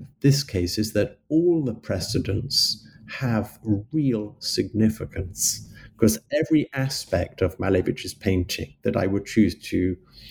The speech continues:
discuss if I were looking at it just in itself, every aspect is somehow accounted for in these other examples. And I thought that was very interesting. And also it raises the question about the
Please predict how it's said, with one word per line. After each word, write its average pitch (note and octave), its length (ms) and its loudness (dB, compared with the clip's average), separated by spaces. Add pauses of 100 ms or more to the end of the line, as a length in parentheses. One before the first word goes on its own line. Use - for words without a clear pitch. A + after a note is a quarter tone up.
(240)
discuss - 680 -2
if F#2+ 140 -2
I F#2+ 100 2
were F#2 240 2
looking A2 300 0
at F2+ 160 -4
it - 140 -2
just - 520 -4 (220)
in G2 140 2
itself, - 500 0 (300)
every D3 280 0
aspect - 420 -4 (180)
is F3 280 2
somehow A2 680 0 (260)
accounted B2+ 640 -2
for F2+ 380 0
in G2+ 200 2
these F#2+ 340 -2
other F2+ 400 0 (180)
examples. - 920 0 (540)
And A2+ 80 -2
I B2+ 80 2
thought C#3 260 0
that F3 160 2
was C#3 140 -4
very A2 300 0
interesting. F#2+ 720 -4 (300)
And C3+ 160 0
also F#3 640 0
it C#3+ 200 -2 (120)
raises C3 460 0
the C3 80 -2
question C3+ 500 0
about A2+ 340 -4
the A2 360 0